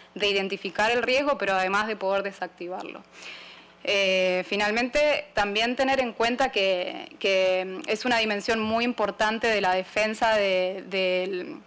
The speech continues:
eh, de que realizan los líderes y las lideresas sindicales y las personas que trabajan en la defensa medio, del medio ambiente, que tiene una,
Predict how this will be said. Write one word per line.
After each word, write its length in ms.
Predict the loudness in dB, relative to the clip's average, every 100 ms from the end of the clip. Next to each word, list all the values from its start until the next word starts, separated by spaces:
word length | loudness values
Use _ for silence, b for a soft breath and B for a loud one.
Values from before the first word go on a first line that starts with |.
| -12
eh, 200 | -4 -2
de 160 | -2 -2
que 140 | -2
realizan 380 | -2 0 0 0
los 120 | 0
líderes 320 | 0 2 2 0
y 60 |
las 120 | -2
lideresas 400 | -2 -2 -2 -2
sindicales 720 | -2 -4 -2 0 0 0 -4 -8
y 220 | -4 -4
las 100 | -4
personas 320 | -4 -2 -2
que 100 | 0
trabajan 340 | 0 0 0
en 40 | 0
la 60 |
defensa 420 | 0 -2 -6 -2 -2
medio, 280 | -2 -4
del 240 | -4 -6 -6
medio 160 | -4
ambiente, 260 | -4 -2 -4
que 60 | -2
tiene 180 | -2
una, 240 | 0 -2